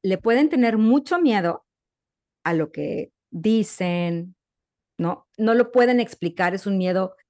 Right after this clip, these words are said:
irracional, o se pueden dar cuenta y también se puede dar a la manipulación,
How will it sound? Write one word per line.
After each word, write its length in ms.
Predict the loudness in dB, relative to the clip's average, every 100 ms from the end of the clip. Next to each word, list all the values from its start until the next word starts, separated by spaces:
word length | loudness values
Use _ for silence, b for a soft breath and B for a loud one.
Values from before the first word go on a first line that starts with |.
| _
irracional, 920 | -2 0 0 -2 -2 -2 -2 -2 -6 -12 _ _ _ _ _ 2
o 460 | 4 4 2 -4 _ _
se 120 | -8
pueden 280 | -4 -2 -2
dar 160 | -4 0
cuenta 240 | 0 0
y 60 | 0
también 400 | 0 2 2 0
se 100 | -2
puede 220 | -2 -2
dar 120 | 0 -2
a 40 |
la 180 | -2 -4
manipulación, 840 | -4 -4 -4 -6 -6 -4 -4 -6